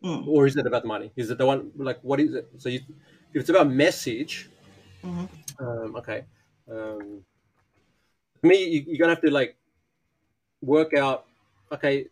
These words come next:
Speaker 2: to me, there's, there's commonality around message, right? Um, are they feeling like their, their, their message isn't getting out there enough? I-, is that what it is? Um,
Speaker 1: Yeah.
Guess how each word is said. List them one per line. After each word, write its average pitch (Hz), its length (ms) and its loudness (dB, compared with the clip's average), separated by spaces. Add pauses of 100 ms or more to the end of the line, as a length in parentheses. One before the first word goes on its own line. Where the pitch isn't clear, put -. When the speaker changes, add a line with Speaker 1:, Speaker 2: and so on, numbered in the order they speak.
Speaker 2:
to 147 80 -2
me, 160 200 4
there's, 143 180 0
there's 139 160 -4
commonality 139 580 0
around 123 280 -2
message, - 560 -6 (320)
right? 135 280 -6 (360)
Um, 117 600 -8 (1300)
are 147 100 0
they 139 160 0
feeling 170 540 0
like 208 180 0
their, 202 200 0
their, 180 280 0
their 175 160 0
message 165 340 0
isn't 147 180 -2
getting 147 260 0
out 147 160 -6
there 156 140 0
enough? 165 360 -4 (240)
I-, 147 120 -4
is 120 140 -6
that 147 180 -2
what 139 240 -2
it 143 120 -4
is? 226 420 -8 (460)
Um, 120 440 -6
Speaker 1:
Yeah. 160 140 4